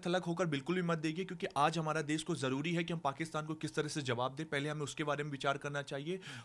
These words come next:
Speaker 1: और बाकी ये सारी चीज़ें मैं खेल मंत्रालय और राज्यवर्धन सिंह राठौर पर छोड़ता हूँ, क्योंकि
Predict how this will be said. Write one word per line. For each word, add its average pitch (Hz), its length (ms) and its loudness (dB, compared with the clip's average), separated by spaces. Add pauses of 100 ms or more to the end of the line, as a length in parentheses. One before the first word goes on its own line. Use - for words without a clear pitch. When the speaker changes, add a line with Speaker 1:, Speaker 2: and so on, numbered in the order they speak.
Speaker 1:
और 151 120 8
बाकी 151 400 2 (200)
ये 165 100 8
सारी 175 180 4
चीज़ें 175 220 0
मैं 190 140 -2
खेल 170 220 4
मंत्रालय 170 360 0
और 185 80 0
राज्यवर्धन 156 480 4
सिंह 170 160 0
राठौर 147 280 4
पर 170 100 2
छोड़ता 160 300 0
हूँ, 220 80 2
क्योंकि 233 240 -8